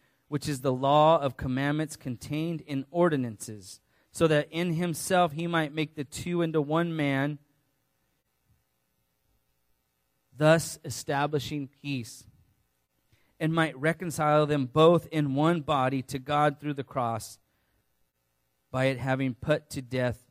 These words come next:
the, by having put to death the enmity. And he came, speaking of Jesus, and preached peace to those who were far away and peace to those who were near.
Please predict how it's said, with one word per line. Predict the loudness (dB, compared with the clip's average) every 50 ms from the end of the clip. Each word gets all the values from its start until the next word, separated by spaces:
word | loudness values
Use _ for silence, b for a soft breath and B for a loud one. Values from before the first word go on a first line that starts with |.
| _ _
the, | _ -18 -16 -10
by | -6 -6 -4
having | -2 -4 -4 -6 -8 -10
put | -8 -8 -8
to | -8 -10
death | -10 -6 -4 -4 -4 -6
the | -10 -14
enmity. | -8 -4 -4 -4 -4 -4 -6 -10 -14 _ _ _ _ _ _ _ _ -6
And | -4 -4 -4
he | -2 -2 -2 -2 -2
came, | -2 -2 -2 -2 -2 -2 -4 -8 -10
speaking | -14 -12 -8 -8 -8 -6 -6 -6
of | -6 -6
Jesus, | -6 -4 -4 -4 -4 -4 -6 -8 -10 -12 -18 _ _ _ _ _ _ -6
and | -4 -4 -4
preached | -4 -2 0 0 0 0 -4 -8 -10 -12 -14
peace | -10 -6 -2 -2 -2 -2 -4 -6
to | -6 -4 0
those | 2 4 4 4 2 0
who | -2 -4
were | -2 -2 -2 -2
far | -2 -4 -2 2 2 4
away | 4 2 2 2 2 2 2 0 -2 -4 -6 _ _ _ _ _ _ _ _ _
and | -8 -8 -8 -8
peace | -10 -8 -6 -4 -2 -2 -2 -4 -6 -10
to | -12 -8 -8 -4
those | 2 4 6 6 6 4 2 0 -4 -6 -8
who | -6 -6 -4
were | -2 -2 -2 -2
near. | -2 -2 -2 0 2 2 0 0 -2